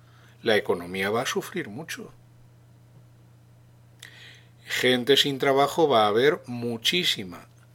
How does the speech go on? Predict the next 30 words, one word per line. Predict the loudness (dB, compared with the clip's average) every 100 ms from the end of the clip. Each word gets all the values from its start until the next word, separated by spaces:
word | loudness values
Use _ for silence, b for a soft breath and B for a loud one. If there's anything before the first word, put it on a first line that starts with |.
| -20 -20
No | -16 -6 0
lo | 2
voy | 4 4
a | 2
repetir, | 0 -4 -6 -10 -16 B B -6
lo | -4
sabéis | -2 -2 -4 -6
todos. | -10 -12 -16 -20 _ _ B B B B
Pero | 4 6 8
¿eso | 4 2 2
qué | 0
quiere | 2 2
decir? | 4 4 2 -8 -14 -18 -20 _ B B B B
Pues | -10 -2
quiere | 4 6
decir | 6 4 2 0 -2 -10 _ b b b b b b b _ -2
que | 0
nosotros | 2 2 4 4 2
cristianos | -4 -2 2 4 2 -2
seguimos | -2 -2 -2 -2
al | -2 -2
Señor, | -4 -2 0 0 -2 -10 b b b b b b _ _ _ -10
vamos | 0 2 2
andando | 0 2 4 4 2
sobre | 2 2 2
las | 2 2
aguas | 2 0 0
y | 0
de | 0
pronto, | 4 4 4 4 4 4